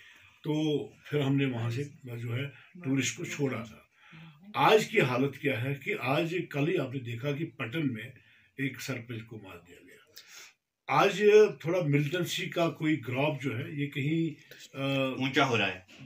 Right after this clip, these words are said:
Speaker 1: नहीं, ऊंचा नहीं हो रहा है, कहीं छुपा हुआ है।
Speaker 2: जी।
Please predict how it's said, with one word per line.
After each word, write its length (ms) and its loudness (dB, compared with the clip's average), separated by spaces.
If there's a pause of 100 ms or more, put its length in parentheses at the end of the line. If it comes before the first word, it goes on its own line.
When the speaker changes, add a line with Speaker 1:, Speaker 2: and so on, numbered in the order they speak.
(120)
Speaker 1:
नहीं, 300 2 (120)
ऊंचा 280 2
नहीं 180 4
हो 140 4
रहा 120 0
है, 60 -2
कहीं 300 -6
छुपा 260 -4
हुआ 320 -2
है। 160 -20
Speaker 2:
जी। 320 -6